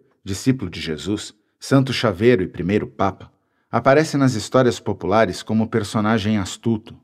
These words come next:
finório, uma espécie de Pedro Malas Artes mítico,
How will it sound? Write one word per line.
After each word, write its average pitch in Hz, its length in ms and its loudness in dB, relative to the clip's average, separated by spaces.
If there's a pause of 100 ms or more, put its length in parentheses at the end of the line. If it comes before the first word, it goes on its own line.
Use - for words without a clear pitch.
finório, 87 540 -4 (300)
uma 117 120 0
espécie 143 360 2
de 110 140 -2
Pedro 131 440 4
Malas 117 400 4
Artes 107 540 2
mítico, 104 600 -4